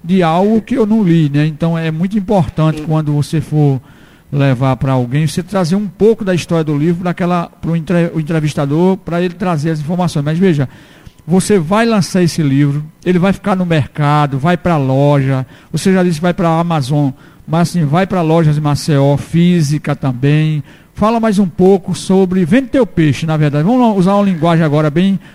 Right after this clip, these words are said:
Speaker 1: do rádio.
Speaker 2: É.
Speaker 1: Vende Teu Peixe enquanto eu estou aqui no microfone.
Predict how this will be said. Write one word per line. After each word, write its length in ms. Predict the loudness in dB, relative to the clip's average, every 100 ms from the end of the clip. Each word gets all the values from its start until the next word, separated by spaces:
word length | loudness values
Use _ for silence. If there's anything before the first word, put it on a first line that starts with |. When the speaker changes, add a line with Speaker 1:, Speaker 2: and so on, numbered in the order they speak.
| -8
Speaker 1:
do 160 | 0
rádio. 260 | 2 4 4
Speaker 2:
É. 180 | 4 4
Speaker 1:
Vende 260 | 2 0
Teu 220 | 0 2 0
Peixe 640 | 0 2 4 2 0 -2 -2 -10 -2
enquanto 840 | 0 2 2 2 0 0 0 -2 -6 0
eu 120 | 2
estou 300 | 2 2 0
aqui 180 | 2 -2
no 80 | 0
microfone. 680 | 0 0 0 -2 -4 -6